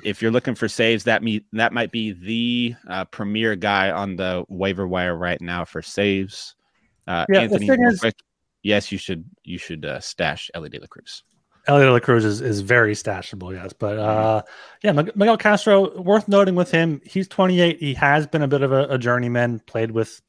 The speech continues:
Speaker 2: Baltimore, the Mets, Rockies, Yankees, and now the, and Toronto, now the Diamondbacks. This is, what, his sixth team here. So unless maybe that slider's a new pitch or he's found something with that where he can become a,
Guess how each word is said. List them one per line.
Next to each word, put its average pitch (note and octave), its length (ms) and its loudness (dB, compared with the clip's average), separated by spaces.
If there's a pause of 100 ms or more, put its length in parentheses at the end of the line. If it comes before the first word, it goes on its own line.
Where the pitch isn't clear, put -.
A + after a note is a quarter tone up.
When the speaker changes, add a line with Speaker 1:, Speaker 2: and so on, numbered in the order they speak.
(220)
Speaker 2:
Baltimore, G#2+ 440 0
the G#2 80 -4
Mets, G2+ 440 -6
Rockies, G#2 640 -8
Yankees, G#2 460 -6
and G2+ 80 -10
now G2+ 300 -4 (320)
the, A#2 220 -12
and G#2+ 100 -6
Toronto, A2 320 2
now G#2 160 -2
the G2 100 -2
Diamondbacks. A#2 480 2
This - 140 -14
is, - 80 -20
what, F#2 180 -16
his - 240 -20
sixth - 400 -6
team C3+ 300 2
here. C3 200 2
So B2 320 2 (460)
unless E3+ 380 0 (120)
maybe G3 220 2
that F#3+ 160 4
slider's E3 360 2
a - 20 0
new C3 120 4
pitch C#3+ 300 2
or D3 80 2
he's A#2+ 100 4
found A#2+ 240 2
something C3+ 280 0
with C#3+ 160 -2
that D#3 240 2
where A2+ 180 0
he A#2 100 -4
can A2+ 200 -6
become A#2 340 -2
a, D3 100 0